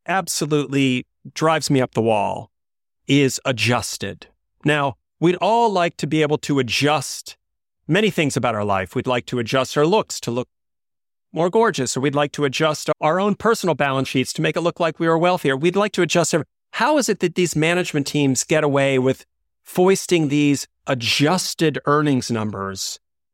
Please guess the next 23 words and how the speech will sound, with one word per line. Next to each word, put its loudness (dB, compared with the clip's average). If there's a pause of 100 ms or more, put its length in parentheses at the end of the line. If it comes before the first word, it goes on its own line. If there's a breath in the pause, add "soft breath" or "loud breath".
(260)
on 0
the 0
market? -2 (120)
And 0 (280)
fund 0
managers 0 (100)
accept -4
that -4
as -2
a, 0 (520)
somehow 2
a 2
viable 0
measure 2
of -4
performance -2
when 0
it's 0
clearly 0 (840)
marking 0
your 0
own 0
homework. -4